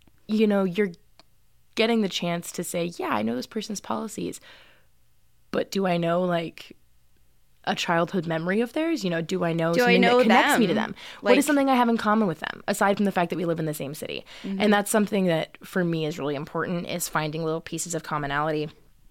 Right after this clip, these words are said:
Speaker 1: between myself and, you know, people who are, uh,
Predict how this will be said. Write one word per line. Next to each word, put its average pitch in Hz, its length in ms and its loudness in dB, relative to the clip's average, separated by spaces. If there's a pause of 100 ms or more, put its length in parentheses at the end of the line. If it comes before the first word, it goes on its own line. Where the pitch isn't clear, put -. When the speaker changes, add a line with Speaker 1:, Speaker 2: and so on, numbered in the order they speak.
(800)
Speaker 1:
between 175 320 -4
myself 156 640 -2 (160)
and, 151 540 -6 (540)
you 175 100 -6
know, 147 360 -8
people 185 260 -10
who 190 180 -6
are, 208 400 -6
uh, 202 340 -6